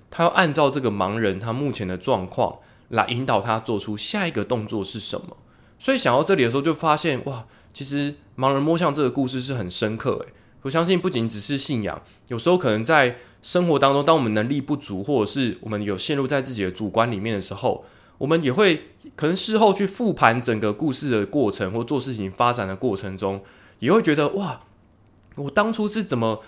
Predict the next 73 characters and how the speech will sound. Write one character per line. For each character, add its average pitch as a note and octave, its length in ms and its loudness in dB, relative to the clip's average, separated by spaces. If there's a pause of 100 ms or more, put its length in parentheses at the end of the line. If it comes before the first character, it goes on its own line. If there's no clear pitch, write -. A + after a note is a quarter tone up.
(200)
为 A#3+ 100 2
什 D#3 100 4
么 A#2+ 100 0
我 B2 40 0
只 - 140 -8
看 F#3 180 0
着 C3+ 60 2
一 - 100 -4
方 D3 300 4
的 B2 100 2
说 A#2+ 320 0
法， G2+ 320 2
或 D3 160 0
很 A2+ 180 -2
偏 D3 280 -2
颇 G2 240 0
的 G#2 80 -2
内 B2+ 160 0
容， F2 200 -2 (400)
就 E3+ 140 0
轻 E3 220 0
易 - 20 2
的 C3 140 2
做 C#3 120 -2
出 C3 140 -2
判 B2+ 260 0
断 G#2+ 260 2
呢？ F#2+ 240 -6 (300)
相 E3 220 4
信 E3+ 140 4
对 D#3+ 160 4
于 B2+ 60 2
最 C#3+ 140 0
近 C#3 140 -2
这 C3+ 80 6
种 G#2 160 4
时 G#2+ 220 -6
事 C3 180 -2
的 A2 100 4
发 G#2+ 220 6
生 G#2+ 220 -2
啊， F#2+ 120 -2
大 B2 140 4
家 A#2 140 2
应 A#2+ 80 -2
该 A2+ 320 2 (260)
也 A2 180 0
蛮 A#2 160 2
有 C3+ 120 4
感 A2 200 2
触 B2+ 200 -2
的 G2+ 80 0
吧？ - 240 -4
有 G#2+ 100 -4
时 B2+ 80 0
候 E3 100 6
可 D3+ 120 -2
能， G#2+ 200 0 (720)
呃， A2 340 -2
A E3+ 100 6
方 E3 200 4
面 E3+ 120 2
的 A2+ 200 2 (180)
论 E3 220 2
点 F#2 240 -2
啊， F2 100 -2
突 F#2 140 -4
然 B2 100 2
间 A#2 160 -2
先 B2 240 -2
丢 A#2+ 180 4
出 A#2 220 -4
来， F2+ 240 0